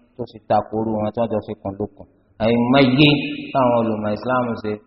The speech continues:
Bishr al-Marisi tó yẹ pé ń pèpè lọ sí di ìbàjẹ́, ẹ̀, bí, bí, bí wọ́n ṣe takò nínú tírà Al-Haida, wọ́n sọ di tírà. So, gbogbo ẹ̀ ọ̀pọ̀ lóríṣiríṣi, but ṣé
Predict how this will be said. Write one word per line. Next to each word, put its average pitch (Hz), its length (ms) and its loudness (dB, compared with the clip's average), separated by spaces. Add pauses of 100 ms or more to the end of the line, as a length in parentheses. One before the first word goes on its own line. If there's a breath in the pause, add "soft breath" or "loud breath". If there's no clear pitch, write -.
(120)
Bishr 135 400 -2
al-Marisi 110 920 0 (1200)
tó 127 40 2
yẹ 127 160 6
pé 131 160 -2
ń 131 160 2
pèpè 123 340 -4
lọ 113 160 -2
sí 127 140 -6
di 120 140 -6
ìbàjẹ́, 104 520 0 (460)
ẹ̀, 104 160 -2
bí, 110 180 0 (140)
bí, 123 220 0
bí 127 140 -2
wọ́n 127 200 0
ṣe 120 160 -4
takò 117 440 2 (380)
nínú 117 240 -4
tírà 123 280 2
Al-Haida, 113 600 0 (560)
wọ́n 120 140 0
sọ 120 160 2
di 113 140 -2
tírà. 127 340 2 (580)
So, 123 60 0
gbogbo 131 380 0
ẹ̀ 147 100 10
ọ̀pọ̀ 156 260 6
lóríṣiríṣi, 135 640 0
but 127 220 2 (140)
ṣé 175 180 -2